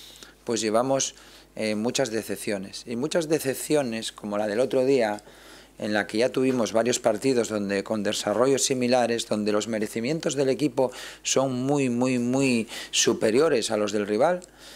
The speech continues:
pero no somos capaces, por diferentes circunstancias, de transformar esos merecimientos en victorias. Y eso es lo que realmente nos entristece, y, y te llega para, llegas para casa y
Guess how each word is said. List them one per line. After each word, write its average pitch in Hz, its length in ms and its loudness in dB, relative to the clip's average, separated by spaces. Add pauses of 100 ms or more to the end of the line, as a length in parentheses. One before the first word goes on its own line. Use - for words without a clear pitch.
(240)
pero 175 260 4
no 135 180 0
somos 143 380 0
capaces, - 580 2
por 107 160 0
diferentes 127 540 0
circunstancias, 120 640 -2
de 107 140 0
transformar 110 500 0
esos 123 200 0
merecimientos 113 760 -4 (380)
en 110 180 -2
victorias. 120 600 -2 (420)
Y 127 140 2
eso 175 260 4
es 170 100 2
lo 160 160 0
que 127 200 2
realmente 147 800 2
nos 127 260 -2
entristece, 156 800 0 (440)
y, 110 880 0 (400)
y 113 180 -10
te 110 200 -4
llega 139 260 2
para, 147 260 2
llegas 143 360 2
para 151 200 2
casa 160 320 2
y 156 40 2